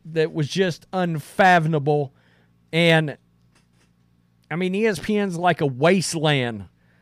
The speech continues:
of a bunch of leftist talking blowhards now. And it's ridiculous to hear, uh, that E S P N had a policy called "Stick to Sports." Are you serious?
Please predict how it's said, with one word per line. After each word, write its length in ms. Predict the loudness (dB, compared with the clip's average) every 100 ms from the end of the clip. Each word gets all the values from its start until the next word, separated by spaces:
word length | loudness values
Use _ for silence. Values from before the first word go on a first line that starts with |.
| _ -4
of 160 | 0 2
a 60 |
bunch 300 | 4 4 4
of 260 | 2 2 -2
leftist 760 | -6 2 2 2 2 0 0 -4
talking 520 | 0 0 0 -2 0
blowhards 760 | 4 4 4 4 2 2 -2
now. 420 | 0 0 0 -4 -12 _ _ _ -2
And 160 | 0
it's 180 | 0 -2
ridiculous 720 | -2 0 2 2 2 2 2 2
to 140 | -4
hear, 520 | 0 2 4 2 -2 _ _ _ _ _ _ _ 2
uh, 420 | 6 8 6 2 -6 _ _ _ _ _ -2
that 240 | 0 2 2
E 160 | 2
S 140 | 2 0
P 200 | -2 0
N 120 | 2
had 180 | 2 2
a 60 |
policy 560 | 2 2 4 2 0 -2
called 340 | 2 2 2
"Stick 480 | -2 0 2 0 0
to 140 | -2
Sports." 640 | -2 -2 0 2 2 -2 -8
Are 100 | -4
you 200 | -2 -2
serious? 680 | -4 -2 2 2 2 0 -4